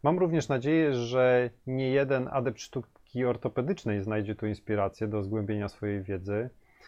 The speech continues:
zweryfikuje swój sposób podejścia do pacjenta i dowie się rzeczy, których, no, myślę, że nie znajdzie w podręczniku, bo płyną z mojego własnego doświadczenia i z przemyśleń.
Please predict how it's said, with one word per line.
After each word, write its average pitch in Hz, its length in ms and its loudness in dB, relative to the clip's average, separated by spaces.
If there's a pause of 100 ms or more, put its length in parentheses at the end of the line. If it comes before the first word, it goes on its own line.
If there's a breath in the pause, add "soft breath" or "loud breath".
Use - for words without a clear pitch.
(220 loud breath)
zweryfikuje 120 720 2
swój - 220 -4
sposób - 380 -8
podejścia 113 440 -2
do 95 100 -4
pacjenta 117 680 -2 (260)
i 131 80 -6
dowie 143 280 0
się 120 160 -4
rzeczy, 127 380 -2
których, 120 580 -6 (140)
no, 175 460 -8
myślę, 160 320 -2
że 139 100 0
nie 131 160 0
znajdzie 127 400 -2
w - 60 -18
podręczniku, 110 1000 -2
bo 117 140 0
płyną 117 800 -2
z 101 80 -10
mojego 110 280 -4
własnego 110 380 -4
doświadczenia 107 760 -4
i 107 80 -4
z - 60 -12
przemyśleń. 104 600 -8